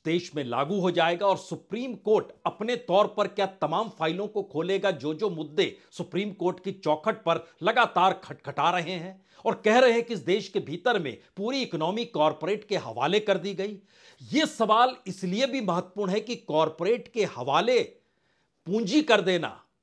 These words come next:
यह महत्वपूर्ण नहीं है, कॉरपोरेट की पूंजी भी पॉलिटिकल तौर पर अगर सत्ताधारी को मिल रही है और सत्ताधारी खुल के कॉरपोरेट का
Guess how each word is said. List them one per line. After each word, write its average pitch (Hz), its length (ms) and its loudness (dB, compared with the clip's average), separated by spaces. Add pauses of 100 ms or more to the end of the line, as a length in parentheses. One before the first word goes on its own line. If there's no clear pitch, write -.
(100)
यह 131 220 6
महत्वपूर्ण 190 480 0
नहीं 175 240 0
है, 240 60 0
कॉरपोरेट 185 680 2
की 240 160 -4
पूंजी 185 400 -4
भी 277 160 0
पॉलिटिकल 208 580 0
तौर 175 200 2
पर 175 320 -4
अगर 156 300 2 (580)
सत्ताधारी 202 760 2
को - 180 0
मिल 165 220 -2
रही 190 240 2
है 196 60 4
और 196 100 2
सत्ताधारी 175 760 0 (160)
खुल 294 260 2
के 151 160 -4 (500)
कॉरपोरेट 196 580 4
का 208 140 2